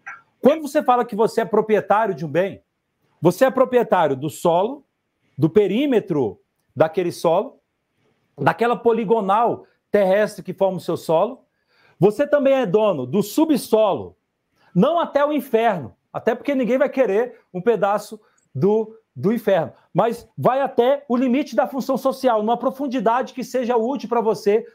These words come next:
do ponto de vista da função social. É, é até interessante nesse ponto, porque se eventualmente o, vai ser construído um metrô, e o metrô ele é construído, as linhas subterrâneas, numa profundidade muito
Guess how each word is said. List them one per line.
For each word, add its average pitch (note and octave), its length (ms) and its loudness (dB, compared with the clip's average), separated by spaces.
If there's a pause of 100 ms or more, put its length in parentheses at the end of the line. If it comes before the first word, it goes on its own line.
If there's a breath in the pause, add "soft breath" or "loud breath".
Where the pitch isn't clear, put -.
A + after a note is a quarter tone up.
(120)
do F3 100 -4
ponto A3 160 -2
de G3 60 -8
vista G#3+ 160 -2
da E3 60 -4
função A3+ 180 -6
social. F3 600 -2 (1120)
É, G3 320 2
é - 20 2
até G#3 220 0
interessante A#3+ 560 -2
nesse G#3 240 -4
ponto, A3+ 320 -2
porque A3 500 0 (320)
se - 180 2
eventualmente A3+ 800 -2 (340)
o, G#3 500 2
vai A3 140 0
ser B3+ 160 -6
construído A#3+ 440 -4
um A#3 60 -2
metrô, G3 640 0
e E3 100 -2
o G3+ 60 0
metrô A3+ 260 0
ele A#3+ 100 0
é A#3+ 40 -2
construído, G#3+ 760 -4 (260)
as D3+ 180 -2
linhas G#3 180 0
subterrâneas, F#3+ 840 -2 (280)
numa A3 200 2
profundidade A3+ 800 -2
muito A3 920 -2